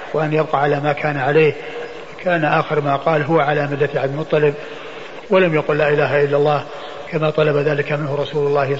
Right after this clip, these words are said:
صلى الله عليه وسلم. الحاصل أن زيارة ال-، الذمي أو زيارة الكافر إذا كان ل-، من أجل دعوته إلى الإسلام وفي ذلك مصلحة،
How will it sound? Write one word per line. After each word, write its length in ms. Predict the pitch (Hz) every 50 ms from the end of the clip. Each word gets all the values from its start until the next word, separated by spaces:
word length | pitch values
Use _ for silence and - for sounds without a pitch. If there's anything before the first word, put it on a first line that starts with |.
| -
صلى 120 | 147 143 151
الله 160 | 147 147 147
عليه 220 | 139 135 135 135
وسلم. 260 | - 156 147 131 - - - - - - - - - - - - - - - - -
الحاصل 420 | 143 - 185 185 180 - - 147
أن 240 | 156 151 156 156 151 - - - - - - 185
زيارة 320 | 165 170 170 160 151 147 139 143 - 165 - -
ال-، 580 | 180 165 156 156 147 143 143 143 139 143 160 165
الذمي 580 | 151 135 143 170 175 165 151 151 151 156 175 -
أو 100 | 151 139
زيارة 320 | 135 143 156 151 147 135 -
الكافر 500 | 135 - - 160 170 165 156 185 190 - - - - - - - - - - - - -
إذا 160 | 143 147 135
كان 540 | 131 - 165 160 156 147 143 143 147 165 - 151
ل-، 40 |
من 160 | 156 147 151 -
أجل 240 | 180 170 151 156
دعوته 360 | 139 156 139 151 156 147 151 139
إلى 120 | 135 135
الإسلام 380 | 135 135 147 160 170 170 170 185 220 - - - - - - - - - - -
وفي 580 | 147 147 143 139 135 165 160 151 147 143 143 139 135
ذلك 340 | 135 156 165 156 147 139 -
مصلحة، 520 | 151 170 180 175 - 175 135 160 190 190